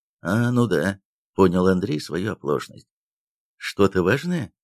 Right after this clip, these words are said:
спросил Стас. «Совсем не важное, но нам скоро надо уходить». Запланированная Стасом Кричко встреча с самого начала пошла не по плану.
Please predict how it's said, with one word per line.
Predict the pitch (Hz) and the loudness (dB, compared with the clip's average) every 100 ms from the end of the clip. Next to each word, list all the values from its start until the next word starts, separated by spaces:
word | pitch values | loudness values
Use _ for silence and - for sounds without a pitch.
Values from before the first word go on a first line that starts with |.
| _ | _
спросил | - - 95 90 95 85 | -20 -6 -2 0 -2 -4
Стас. | - 92 - - _ _ _ - | 0 0 0 -10 _ _ _ -10
«Совсем | - - 147 143 | -8 -6 -4 -2
не | 117 | 0
важное, | 117 92 - - - _ _ | 2 0 -2 -14 -16 _ _
но | - 110 | 2 4
нам | 107 95 | 6 2
скоро | - 101 117 | 2 2 2
надо | 101 92 98 | 2 0 -2
уходить». | 95 98 82 82 - _ _ _ _ _ _ _ _ _ | -2 -4 -4 -6 -10 _ _ _ _ _ _ _ _ _
Запланированная | 104 107 131 127 165 170 170 156 | -4 2 4 4 2 0 0 0
Стасом | 123 - 120 - 117 | -2 -4 -4 -2 -4
Кричко | - 95 - - 92 | -2 -2 0 2 0
встреча | - 85 107 90 | 0 -2 -2 -2
с | 85 | -2
самого | 90 90 90 | 0 0 0
начала | 87 80 151 151 | -2 -4 -6 -6
пошла | 139 113 - 107 123 | -4 -6 -4 -4 -4
не | 82 107 | -4 -6
по | - 92 | -8 -10
плану. | - 67 53 - | -8 -8 -8 -12